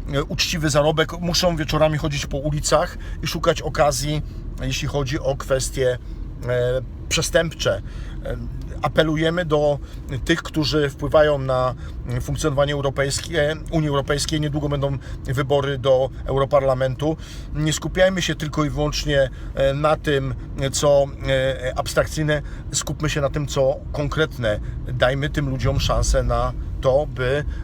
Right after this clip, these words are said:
budowali tutaj w swoim kraju swoją was-, wartość dodaną, bo przecież jeżeli oni zarobią gdzieś, e,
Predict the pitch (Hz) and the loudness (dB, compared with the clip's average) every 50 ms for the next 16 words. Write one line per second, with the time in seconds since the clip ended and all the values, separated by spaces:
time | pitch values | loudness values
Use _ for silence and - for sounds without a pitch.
0 | - - 123 151 143 151 135 143 147 156 156 147 135 - 160 151 - 139 127 139 | -4 -2 0 2 2 4 4 6 4 4 4 0 -4 -6 -2 2 4 4 4 4
1 | 160 165 160 - - - - - - - - 117 127 113 - - - - - 160 | 2 0 -2 -6 -8 -8 -6 -6 -6 -6 -4 -4 -4 -4 -4 -4 -2 0 2 2
2 | 156 160 160 - - 143 131 135 143 143 151 156 - - - - - 151 147 147 | 2 2 0 0 2 2 4 4 2 2 0 -2 -4 -6 -4 -4 -2 -2 -2 -2
3 | 147 127 143 143 139 - - - - 135 147 139 - 156 123 151 151 170 180 175 | -2 -2 -2 -4 -4 -4 -4 -4 -2 -2 -2 -2 -2 -2 -2 -2 0 0 0 0
4 | 160 139 131 - - - - 147 - - - - - - - 156 131 117 151 147 | 0 0 -2 -2 -4 -4 -4 -4 -4 -4 -4 -6 -6 -6 -4 -4 -2 -2 -2 -2
5 | 151 147 143 151 139 117 143 135 135 135 139 143 143 139 - - - - - - | -2 -2 -2 -2 -2 -2 -2 -2 -2 -2 -2 -2 -2 -2 -2 -4 -4 -4 -4 -4
6 | - - 131 127 123 117 143 151 143 - - 147 135 131 127 | -4 -4 -2 -2 -2 -2 -2 -2 -2 -2 -2 -2 -2 -2 -4